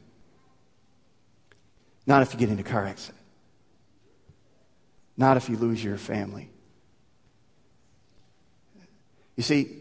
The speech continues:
there's certain things that a savings account won't stop.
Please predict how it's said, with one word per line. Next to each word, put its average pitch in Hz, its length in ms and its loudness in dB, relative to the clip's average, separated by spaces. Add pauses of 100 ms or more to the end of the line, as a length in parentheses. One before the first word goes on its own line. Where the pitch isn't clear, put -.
(140)
there's 135 180 2
certain 151 260 0
things 131 320 4
that 113 100 0
a - 20 2
savings 123 400 2
account 117 380 -2 (600)
won't 120 240 0
stop. 107 380 -2